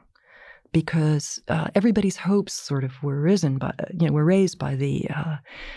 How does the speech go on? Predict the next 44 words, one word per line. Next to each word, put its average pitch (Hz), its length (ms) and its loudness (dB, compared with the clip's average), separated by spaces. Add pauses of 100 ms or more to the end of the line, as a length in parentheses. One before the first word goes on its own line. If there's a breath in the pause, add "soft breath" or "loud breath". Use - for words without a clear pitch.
(140 loud breath)
the 160 100 4
Joint 151 220 2
Comprehensive 139 580 -2
Plan 135 240 0
of 131 80 -2
Action. 135 320 -2
There 139 100 0
was 131 140 -4
a 143 60 0
lot 147 200 2
of 143 80 0
optimism 151 600 2
in 139 80 0
Iran 139 280 0
that 139 140 -2
they 139 140 -2
really 139 260 0
were 135 220 0
going 131 260 0
to - 120 -8
be 135 100 -2
able 131 180 -4
to - 140 -6
see 131 340 -2
a 131 60 -2
better 131 240 -2
future - 360 -2
for - 200 -6
themselves 131 460 -2
and 131 140 0
their 135 80 -2
children. 151 460 0 (540 loud breath)
That 175 160 4
optimism 143 540 0
is 127 120 -2
gone. 120 420 -2 (140)
There's 147 200 -2
been 131 120 -2
a 123 80 0
lot 120 260 -4
of 110 140 -8
protest 165 540 0
in 147 100 2
Iran. 139 400 0